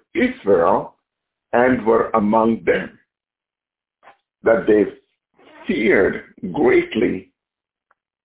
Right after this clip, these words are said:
because Gibeon was a great city, like one of the royal cities, and because it was greater than Ai, Ai, and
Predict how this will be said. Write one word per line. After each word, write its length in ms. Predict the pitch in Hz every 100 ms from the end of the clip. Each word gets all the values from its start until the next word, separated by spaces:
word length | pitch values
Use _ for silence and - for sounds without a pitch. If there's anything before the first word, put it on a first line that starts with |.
| _ _ 92
because 520 | 113 - 117 101 110 - _ _ _ _ _ 107 101
Gibeon 800 | 330 233 196 120 95 131 208 - _ _ _ _ _ _ -
was 200 | 117 104
a 140 | 95
great 320 | - 110 139 - 143
city, 420 | 135 101 101 - _ _ _ _ _ -
like 400 | 110 104 113 107
one 320 | 92 98 117
of 140 | 113 -
the 100 | 98
royal 480 | 95 110 135 143 143
cities, 380 | 135 123 92 95 - _ _ _ _ _ _ _
and 180 | 107 107
because 360 | 110 101 135 135
it 200 | 127 95
was 240 | 107 101 - - -
greater 640 | 120 180 143 98 95 - -
than 400 | 82 98 95 - -
Ai, 520 | 110 98 85 - 87 - _
Ai, 420 | 101 107 104 104 - _ _ _ _ _ _ _ _ _ _ - - - - _ _ -
and 460 | 180 147 135 143